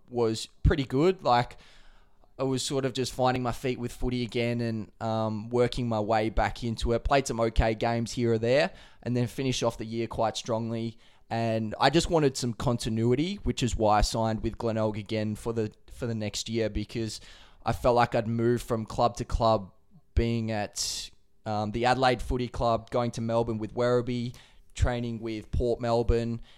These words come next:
and then coming back to Glenelg. Like, it's four different clubs in two or three years. So I just wanted that continuity again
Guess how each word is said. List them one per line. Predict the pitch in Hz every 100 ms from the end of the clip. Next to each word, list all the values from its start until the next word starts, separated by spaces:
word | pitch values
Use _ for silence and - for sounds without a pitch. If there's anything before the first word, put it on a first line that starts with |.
| -
and | - 113 113
then | 110
coming | 107 127 113
back | 120 -
to | 113
Glenelg. | 107 107 131 131 120 120
Like, | 117 131
it's | -
four | - 156
different | 127 117 113 98
clubs | - 117 113 -
in | 113 107 104 - _ _ -
two | - 123
or | 110
three | - 120 107
years. | 107 127 107
So | - 120 113
I | 117
just | 131 -
wanted | 127 120 110
that | 107 -
continuity | 127 120 120 117 120 120
again | 110 117 117